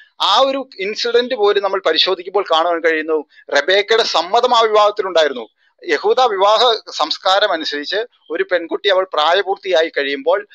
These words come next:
അവൾ വിവാഹത്തിന് ശാരീരികമായി ഒരുങ്ങിക്കഴിയുമ്പോൾ അവളുടെ മാതാപിതാക്കളുടെ സമ്മതം ആവശ്യമാണ്, ആ പെൺകുട്ടിയുടെയും സമ്മതം ആവശ്യമാണ്. ഇനി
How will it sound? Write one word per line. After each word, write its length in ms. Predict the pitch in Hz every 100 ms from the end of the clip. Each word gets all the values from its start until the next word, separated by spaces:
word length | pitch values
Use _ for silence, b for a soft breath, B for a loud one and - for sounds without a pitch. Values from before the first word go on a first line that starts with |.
| b 151
അവൾ 160 | 170
വിവാഹത്തിന് 640 | 156 156 170 196 196 202
ശാരീരികമായി 760 | 190 156 165 202 208 214 208 202
ഒരുങ്ങിക്കഴിയുമ്പോൾ 720 | 165 190 202 175 165 170 202 151
അവളുടെ 220 | 160 180
മാതാപിതാക്കളുടെ 760 | 160 165 190 185 185 185 196 180
സമ്മതം 420 | 175 180 185 180
ആവശ്യമാണ്, 400 | 165 - 156 139 -
ആ 140 | 160 175
പെൺകുട്ടിയുടെയും 600 | 190 190 196 196 190 190
സമ്മതം 400 | 175 175 175 165
ആവശ്യമാണ്. 380 | 151 - 127 135
ഇനി 260 | 170 190